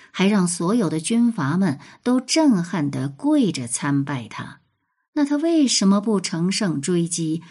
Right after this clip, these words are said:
迅速歼灭章邯部秦军残部呢？要知道，这个时候刘邦才刚到河南打怪升级，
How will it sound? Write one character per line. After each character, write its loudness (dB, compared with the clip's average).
迅 4
速 0
歼 2
灭 4
章 0
邯 -4
部 0
秦 0
军 2
残 -4
部 -2
呢？ -2
要 0
知 -4
道， -4
这 2
个 2
时 0
候 0
刘 0
邦 0
才 -6
刚 0
到 0
河 -4
南 0
打 -6
怪 -6
升 0
级， -4